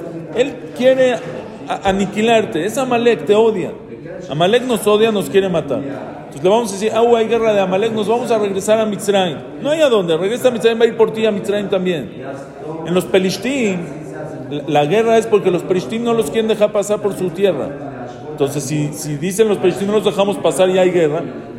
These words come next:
¿qué decimos nosotros? Nos regresamos, ¿eh? Hazak Baruch, no quiero guerra. Pero aquí, aunque nos queramos regresar, Amalek los va a perseguir. ¿Entienden?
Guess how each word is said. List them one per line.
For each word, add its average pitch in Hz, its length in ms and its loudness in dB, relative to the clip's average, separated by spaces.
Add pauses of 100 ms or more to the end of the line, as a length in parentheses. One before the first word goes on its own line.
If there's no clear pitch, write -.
¿qué 180 100 4
decimos 185 320 2
nosotros? 156 480 2
Nos 160 160 -2
regresamos, 151 520 0
¿eh? 120 80 -4 (200)
Hazak 139 240 -2
Baruch, 117 220 0
no 147 140 -2
quiero 143 180 2
guerra. 110 200 -4 (560)
Pero - 140 6
aquí, - 180 2
aunque 233 300 4
nos 190 240 0 (140)
queramos 208 340 2
regresar, 190 640 2 (100)
Amalek 170 360 0
los 175 180 0
va 180 60 2
a - 60 -2
perseguir. 165 460 -4 (920)
¿Entienden? 160 380 -2